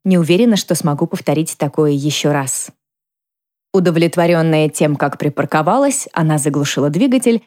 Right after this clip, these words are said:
и повернулась, чтобы потрепать Джорджа за ушами. «Тётя Прэшес раньше жила в этой квартире, в начале тридцатых, до войны. Уверена, она тебе расскажет.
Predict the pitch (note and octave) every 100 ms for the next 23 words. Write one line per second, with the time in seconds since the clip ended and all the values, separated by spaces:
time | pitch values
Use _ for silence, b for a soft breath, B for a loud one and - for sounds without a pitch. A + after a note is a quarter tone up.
0 | _ - G3+ F3 E3+ E3 G#3+ A#3+ - -
1 | D#3+ D3+ D3 D3+ D3 E3 - D#3 C#3+ D3
2 | C#3 C#3+ C#3+ C#3 - D3 B2+ F#2+ - _
3 | _ _ _ _ _ _ _ _ _ -
4 | G3+ G#3+ A3+ C4+ C4+ A#3 - G#3 G3+ G3
5 | G3+ F3+ F#3+ F#3+ F#3 F3+ - F#3 F#3 E3
6 | B2+ - - D#3 F#3 G#3 G3 F#3+ G#3 -
7 | C3 D#3+ C#3 D#3+ F3+ F3+ D3+ - _ _
8 | _ _ F#3 G3 B3+ A3 E3 D#3 E3+ F3
9 | D#3+ D#3+ - B2+ C3 C#3 -